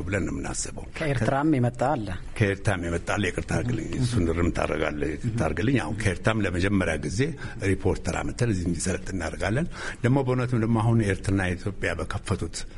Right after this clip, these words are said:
Speaker 1: የሰላም መንገድ ሚዲያ አውትሌት ብዙ አስተዋጽኦ ሊያደርጉ ይችላሉ። እኔ በበኩል ያለኝ እምነት ኤርትራ ያለ ኢትዮጵያ፣ ኢትዮጵያ ያለ ኤርትራ መሄድ የሚችሉ አይመስለኝም። የሁለቱ ሰላም መፍጠርና መተባበር የዚህን አካባቢ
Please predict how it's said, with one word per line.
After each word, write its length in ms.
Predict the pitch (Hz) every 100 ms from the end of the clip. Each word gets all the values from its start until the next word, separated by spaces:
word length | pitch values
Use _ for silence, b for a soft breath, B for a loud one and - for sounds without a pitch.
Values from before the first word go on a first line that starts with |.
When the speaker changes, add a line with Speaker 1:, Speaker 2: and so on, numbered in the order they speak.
| B
Speaker 1:
የሰላም 480 | - 90 - 85 80 73 80
መንገድ 380 | 82 90 107 135 - - 95 85 87
ሚዲያ 280 | 104 110
አውትሌት 380 | 104 92 - 123 -
ብዙ 180 | - 120
አስተዋጽኦ 480 | 107 87 - 80 -
ሊያደርጉ 340 | - 78 69 -
ይችላሉ። 340 | - - - - - B B B
እኔ 140 | 107
በበኩል 380 | 110 113 107 107
ያለኝ 280 | 87 90 90
እምነት 280 | 90 117 147 - -
ኤርትራ 320 | - 113 - 92
ያለ 160 | 85 85
ኢትዮጵያ፣ 400 | 82 123 123 78 -
ኢትዮጵያ 360 | - - - 90 - -
ያለ 160 | - 87
ኤርትራ 300 | 87 - 107 - B B
መሄድ 240 | - 95 82
የሚችሉ 320 | - - -
አይመስለኝም። 540 | - - - - - - B B B
የሁለቱ 360 | 104 110 104 -
ሰላም 300 | - 113 104
መፍጠርና 420 | 82 - 82 82 - B B
መተባበር 540 | - - - 110 123 170 B B
የዚህን 320 | - 104 113 101
አካባቢ 360 | 87 - 85